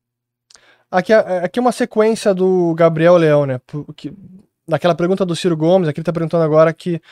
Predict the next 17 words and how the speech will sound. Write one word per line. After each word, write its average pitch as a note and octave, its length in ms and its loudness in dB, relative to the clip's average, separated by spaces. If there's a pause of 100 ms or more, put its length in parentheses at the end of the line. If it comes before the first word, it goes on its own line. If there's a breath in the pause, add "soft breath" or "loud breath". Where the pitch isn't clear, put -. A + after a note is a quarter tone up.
(480 soft breath)
é, C#3+ 440 2
por F#3+ 180 2
outro G3 160 0
lado, G3 160 4
algumas G#3 240 0
das G3 140 -2
propostas F#3+ 520 0
do F3 80 -6
Ciro E3+ 220 -4
Gomes F#3 260 2
é F#3 60 4
de F3+ 80 -2
retirar F3 540 0
subsídios F3+ 480 -4
de F3+ 80 -6
vários D#3+ 400 0
setores. D3 640 -6